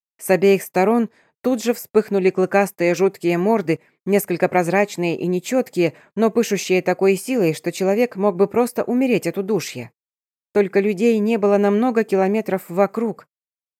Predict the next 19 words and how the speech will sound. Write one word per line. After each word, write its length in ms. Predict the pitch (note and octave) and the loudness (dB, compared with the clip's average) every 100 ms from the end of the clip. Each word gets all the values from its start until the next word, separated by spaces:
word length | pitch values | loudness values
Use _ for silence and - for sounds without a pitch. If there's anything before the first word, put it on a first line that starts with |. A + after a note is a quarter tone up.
| - | -8
Духи 300 | D#3 G#3 G3+ | -4 -2 -2
стояли 380 | - F#3 F#3+ F3 | 0 0 0 -2
со 120 | E3 | -6
всех 260 | - F#3+ | -2 -2
сторон 400 | - F3 G3 G#3+ | -2 -2 0 0
на 100 | F3 | -2
каждой 320 | E3+ F#3+ E3 E3 | -2 -4 -2 -6
ступени 440 | - E3 F#3+ F#3+ | -4 -2 0 0
лестницы. 640 | G#3 A3+ - C3 - B2 _ _ _ - | 0 0 -2 -12 -12 -16 _ _ _ -6
Морды, 480 | F#3 A3 G#3 F3+ - | 0 0 0 -4 -4
искаженные 680 | E3 - E3+ G3 F#3+ F3 E3+ | -6 -4 0 0 0 0 0
лица, 420 | F#3+ G#3+ - F#3 - _ | -2 -2 -2 -4 -6 _
странные 580 | - G3 G3 G3+ F#3+ F3 | -8 -2 0 0 -2 -2
силуэты 520 | F#3+ F3+ G3+ G3 E3+ | 0 2 0 0 -2
вещей, 480 | E3+ - G#3 G#3+ - _ | -2 -2 0 0 -2 _
получивших 580 | F#3+ G3 - G3+ F#3+ F3+ | 0 0 0 -2 -4 -4
разум 320 | F#3+ E3+ F3 | -4 -2 -4
и 160 | - F3+ | -4 -4
душу. 520 | E3+ F#3 - E3 | -2 -4 -4 -10